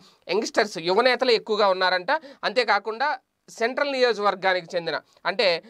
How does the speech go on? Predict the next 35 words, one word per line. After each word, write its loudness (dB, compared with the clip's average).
ఆ, 0
బోండా 4
ఉమాకి 0
పట్టున్న -4
గాంధీనగర్ 0
ప్రాంతానికి -4
చెందిన -4
వాళ్ళు 2
కూడా 2
పార్టీ 2
మారడానికి 0
సిద్ధంగా -2
ఉన్నారు 2
అనేది -2
ప్రచారం -4
జరుగుతోంది. -4
అలాగే 2
సత్యనారాయణపురంలో 0
ఉన్న 2
కొందరు -2
నేతలు -2
కూడా -2
ఇటీవల 0
గురదలు 4
వెళ్ళి 0
అవినాష్తో 2
చర్చలు -2
జరిపారు 0
అనే 2
ప్రచారం -2
కూడా -2
ఇప్పుడు -4
విజయవాడ 0
రాజకీయాల్లో -2
బాగా 2